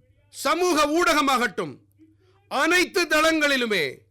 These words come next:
என் நாட்டு இளைஞர்களுக்கு சவால் விடுக்கிறேன், வாருங்கள். நமக்கென சொந்தமாக ஒரு தளமாக ஏன் இருக்கக்கூடாது?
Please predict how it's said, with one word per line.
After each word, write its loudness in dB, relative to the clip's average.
என் -4
நாட்டு 0
இளைஞர்களுக்கு 0
சவால் 0
விடுக்கிறேன், 0
வாருங்கள். 0
நமக்கென -2
சொந்தமாக -2
ஒரு -2
தளமாக 0
ஏன் 2
இருக்கக்கூடாது? -2